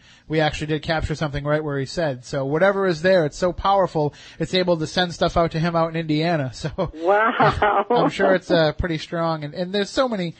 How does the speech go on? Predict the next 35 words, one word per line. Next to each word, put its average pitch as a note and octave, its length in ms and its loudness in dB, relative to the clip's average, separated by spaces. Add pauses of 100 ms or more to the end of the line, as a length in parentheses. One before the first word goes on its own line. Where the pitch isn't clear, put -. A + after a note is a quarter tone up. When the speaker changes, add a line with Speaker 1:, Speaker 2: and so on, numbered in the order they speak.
(400)
Speaker 1:
theories F#3+ 580 -2
and F3 100 -6
ideas D#3+ 680 -4
of, C3 180 -6
of C3+ 240 -10 (280)
what D#3+ 280 -8
happened E3+ 440 -4
there. B2+ 280 -8 (320)
Speaker 2:
Yes. D3+ 400 0 (120)
Speaker 1:
What E3 180 -2
the D#3+ 80 -8
murders D#3 400 -4
were. A#2+ 200 -10
So C3+ 200 -10
there's, C3+ 240 -2
Speaker 2:
Mm-hmm. D#3 480 0
Speaker 1:
it, D#3+ 140 -4
it's E3+ 120 -6
always F3+ 300 0
good E3+ 200 -4
to D#3 60 -6
get D#3 160 -2
somebody D3+ 300 -4
else's C#3+ 280 -2
perspective C#3 560 -10
in B2+ 60 -12
there C3 120 -10
as A#2+ 100 -14
well. B2 240 -14 (920)
Now, G3 140 2
I, G3+ 180 0 (120)
I G#3 100 0
gotta B3 180 0
ask G#3+ 320 2
you, C#3 160 -6